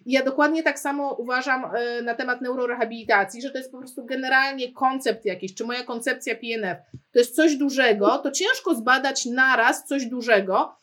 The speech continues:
Możemy przebadać konkretne narzędzie, które działa, tak? Czyli nie wiem, czy, e, jakaś technika działa w P N F-ie, czy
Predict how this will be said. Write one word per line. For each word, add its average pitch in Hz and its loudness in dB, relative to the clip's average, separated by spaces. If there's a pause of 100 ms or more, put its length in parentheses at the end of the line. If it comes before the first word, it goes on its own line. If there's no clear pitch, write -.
(120)
Możemy 277 0
przebadać 294 -4
konkretne 277 -6
narzędzie, 302 4
które 208 2
działa, 160 0
tak? 254 4 (280)
Czyli 269 -2
nie 294 -2
wiem, 190 0
czy, 247 -2
e, 254 -4
jakaś 269 0
technika 294 0
działa 208 0
w - -18
P 220 -6
N 208 -6
F-ie, 208 -2 (360)
czy - -4